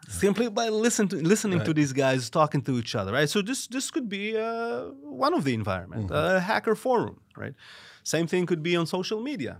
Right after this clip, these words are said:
Speaker 1: Many of them, um, maintain Instagram accounts and,
Speaker 2: Mm-hmm.
Speaker 1: and Facebook accounts. So, you know, once you become friends with them, the environment that we study could be that,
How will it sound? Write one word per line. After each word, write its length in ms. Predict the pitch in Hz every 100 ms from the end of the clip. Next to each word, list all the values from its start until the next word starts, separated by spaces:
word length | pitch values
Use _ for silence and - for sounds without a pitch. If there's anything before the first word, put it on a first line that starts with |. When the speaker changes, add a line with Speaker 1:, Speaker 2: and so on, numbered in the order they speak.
| 90
Speaker 1:
Many 280 | 117 127 143
of 100 | 120
them, 440 | 131 131 131 139 - - -
um, 560 | 113 113 110 110 107 - _ _
maintain 580 | 110 117 117 123 123 123
Instagram 540 | 170 202 - 110 101 85
accounts 500 | - - 62 - -
and, 140 | 98
Speaker 2:
Mm-hmm. 120 | 107
Speaker 1:
and 100 | 98
Facebook 420 | 98 170 156 113 -
accounts. 380 | 87 71 -
So, 220 | - 113 110 - - - -
you 60 | 120
know, 80 |
once 260 | 107 127 -
you 160 | 147 127
become 300 | 120 - 123
friends 340 | - 175 170
with 140 | 123
them, 240 | 95 95 113 - _ _ _ - _
the 300 | 123 131 123
environment 580 | 131 120 127 143 135 120
that 160 | 104 -
we 80 | 117
study 540 | 113 202 202 110 104 _
could 260 | 226 202 -
be 200 | 110 120
that, 320 | 165 247 -